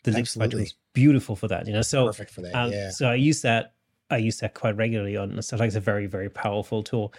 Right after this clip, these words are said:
Speaker 1: And of course, I mean, it's extremely powerful 'cause it's, you know, all sorts of different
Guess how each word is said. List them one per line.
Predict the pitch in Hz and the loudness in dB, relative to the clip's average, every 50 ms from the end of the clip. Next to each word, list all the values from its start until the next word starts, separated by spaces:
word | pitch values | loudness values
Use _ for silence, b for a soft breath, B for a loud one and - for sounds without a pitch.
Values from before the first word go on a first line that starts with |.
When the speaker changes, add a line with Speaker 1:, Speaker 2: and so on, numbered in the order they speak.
| B B B B | B B B B
Speaker 1:
And | 120 120 | 0 2
of | - | 4
course, | - 131 113 - | 4 2 2 2
I | 113 | 0
mean, | 107 90 - _ _ - | -4 -4 -4 _ _ -6
it's | 120 101 | -4 -4
extremely | 110 - - 131 113 104 | -4 0 2 2 2 2
powerful | - - 101 98 - - 98 92 | 0 -4 -6 -4 -4 -6 -6 -6
'cause | 101 95 | -6 -6
it's, | 98 95 - _ _ _ _ _ _ _ _ _ _ _ _ _ _ _ - | -8 -8 -10 _ _ _ _ _ _ _ _ _ _ _ _ _ _ _ -10
you | 131 | -8
know, | 101 95 90 _ _ B B B B B B B B - | -8 -8 -10 _ _ B B B B B B B B -2
all | 123 117 | -2 0
sorts | 113 - 120 - | 0 -2 -4 -4
of | 123 - | -4 -2
different | - 120 104 - 104 95 98 - - - | 0 -2 0 0 -2 -4 -4 -8 -12 -16